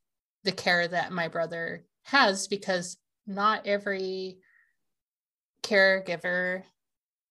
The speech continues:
and care facility would benefit my brother.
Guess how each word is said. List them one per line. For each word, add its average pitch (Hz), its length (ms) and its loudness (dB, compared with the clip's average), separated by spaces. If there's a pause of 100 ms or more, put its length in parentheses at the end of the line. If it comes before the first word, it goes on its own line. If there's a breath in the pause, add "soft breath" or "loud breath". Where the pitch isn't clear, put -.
(720)
and 185 180 0
care 180 260 0
facility 175 920 -2 (600)
would 196 240 2
benefit 180 520 0
my - 140 -8
brother. 107 560 -10